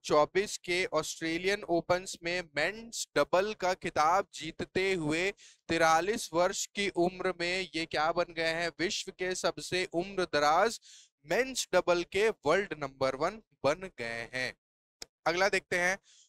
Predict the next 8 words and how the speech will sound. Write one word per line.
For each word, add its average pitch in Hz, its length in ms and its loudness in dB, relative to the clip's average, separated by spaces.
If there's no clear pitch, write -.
who 226 280 6
has 220 300 2
recently 202 520 -4
been 208 240 0
appointed 180 520 0
as 196 220 -2
eighteenth 247 880 -4
governor 185 440 2